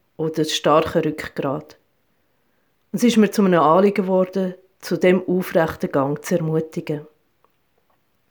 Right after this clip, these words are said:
Weil ihr nun Gottes Söhne und Töchter seid,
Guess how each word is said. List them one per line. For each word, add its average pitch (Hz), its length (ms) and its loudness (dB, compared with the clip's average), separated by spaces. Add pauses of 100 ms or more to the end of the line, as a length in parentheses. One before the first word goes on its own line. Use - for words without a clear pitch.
(360)
Weil 156 200 2
ihr 202 100 6
nun 196 320 4 (400)
Gottes 180 480 -2
Söhne 185 400 4
und 156 160 -4
Töchter 175 420 0
seid, 175 480 -4